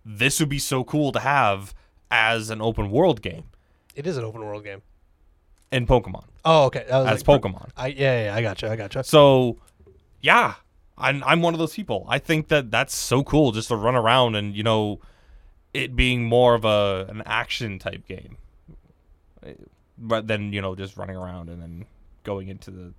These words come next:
Speaker 1: grass and finding a Pokemon.
Speaker 2: Gotcha.
Speaker 1: Well, they're actually roaming around in the world.
Speaker 2: Yeah. Well, I mean, to be fair, we sort of got that with Sun and
Speaker 1: Yes.
Speaker 2: Moon.
Speaker 1: Yeah,
Speaker 2: But
Speaker 1: and
Speaker 2: in a, a discrete location.
Speaker 1: And also with, you mean Sword and Shield?
Speaker 2: Oh,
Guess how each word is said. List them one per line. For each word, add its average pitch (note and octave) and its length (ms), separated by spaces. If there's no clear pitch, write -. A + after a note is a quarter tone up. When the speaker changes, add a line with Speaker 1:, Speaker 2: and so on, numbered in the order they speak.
Speaker 1:
grass E2+ 400
and G2 120
finding E2+ 260
a - 40
Pokemon. E2 240
Speaker 2:
Gotcha. A2 440
Speaker 1:
Well, A#2 120
they're A#2 160
actually A#2+ 340
roaming G#2+ 280
around F#2+ 320
in F2+ 60
the F#2 60
world. G2 380
Speaker 2:
Yeah. B2+ 260
Well, A#3 160
I A3+ 40
mean, A#3+ 180
to E4+ 180
be E4 80
fair, D4+ 200
we C#4+ 140
sort B3+ 720
of G#3 160
got D3 260
that C#3 180
with C3 120
Sun C#3 220
and B2 120
Speaker 1:
Yes. A#2+ 60
Speaker 2:
Moon. A#2 360
Speaker 1:
Yeah, A#2 220
Speaker 2:
But E3 300
Speaker 1:
and F3+ 80
Speaker 2:
in D#3 200
a, E3 60
a - 20
discrete D#3+ 560
location. A#2 640
Speaker 1:
And A2+ 440
also A2 440
with, G2 360
you A2 100
mean G2+ 120
Sword F#2 180
and E2+ 60
Shield? - 260
Speaker 2:
Oh, B2 200